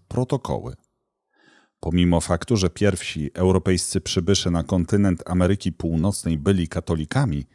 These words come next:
od Florydy i Karaibów po Quebec i drogę wodną Świętego Wawrzyńca, to ostatecznie,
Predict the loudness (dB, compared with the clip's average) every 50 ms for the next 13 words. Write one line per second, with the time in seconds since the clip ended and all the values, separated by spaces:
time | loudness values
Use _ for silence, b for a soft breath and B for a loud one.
0 | b b b b b b b -2 0 0 0 0 2 4 6 8 8 8 6 6
1 | 6 4 4 2 2 0 0 0 0 0 2 2 4 4 4 4 2 0 0 -2
2 | -2 -4 -6 _ -2 0 2 2 2 0 -2 0 0 2 2 2 0 -2 -2 -8
3 | -20 b b b b b b b b 0 2 2 0 2 4 4 6 6 6 4
4 | 4 2 2 4 4 4 4 2 2 2 2 2 2 2 0 -2 -2 -2 -2 -2
5 | -2 -2 -2 -2 -2 -2 -2 -4 -2 -2 -2 -2 -2 -2 -4 -2 -2 -2 -2 -4
6 | -4 -4 -4 -2 -2 -2 -2 -2 -2 -4 -4 -2 -2 -4 -4 -4 -6 -4 -2 -2
7 | -2 -4